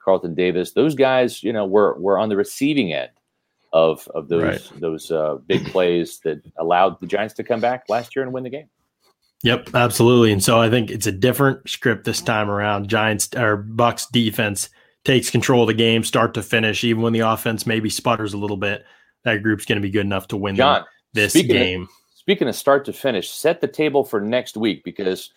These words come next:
Speaker 1: there's no game on Sunday. So, you know, enjoy your Sunday, folks. We're not gonna be doing a Pewter Report podcast after the game on Sunday because the game is Monday night, as your Tampa Bay Buccaneers are a Monday Night Football. So what's the schedule
Speaker 2: Yeah.
Speaker 1: for next week, John?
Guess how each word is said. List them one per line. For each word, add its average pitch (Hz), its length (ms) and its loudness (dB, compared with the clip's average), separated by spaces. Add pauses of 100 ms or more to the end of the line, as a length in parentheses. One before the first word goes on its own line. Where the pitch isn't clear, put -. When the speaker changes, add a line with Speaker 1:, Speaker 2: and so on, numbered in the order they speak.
(160)
Speaker 1:
there's 107 160 -2
no 160 140 4
game 202 240 2
on 175 140 4
Sunday. 135 400 2
So, 101 460 0 (400)
you 113 100 -2
know, 101 60 -4
enjoy 113 260 2
your 185 160 4
Sunday, 175 320 2
folks. 101 320 -2
We're 113 120 0
not 143 220 -2
gonna 143 120 -6
be 131 120 -2
doing 123 200 -2
a 107 40 -2
Pewter 113 200 -4
Report 110 400 -2
podcast 98 640 0
after 107 300 0
the 95 100 -4
game 98 280 -4
on 87 160 -4
Sunday 101 420 0
because 92 340 -6
the 87 80 -10
game 110 240 -4
is 78 220 -8
Monday 143 340 2
night, 175 280 0 (120)
as 85 240 -8
your 101 220 -4
Tampa 113 260 -6
Bay 85 160 -2
Buccaneers 90 640 -6 (320)
are 104 160 6
a 98 60 4
Monday 98 260 2
Night 85 180 -4
Football. 80 300 0
So - 280 -4 (160)
what's 185 180 4
the 170 80 0
schedule 120 300 4
Speaker 2:
Yeah. - 40 2
Speaker 1:
for 131 140 -2
next 127 240 -8
week, 73 180 -6
John? 69 220 -12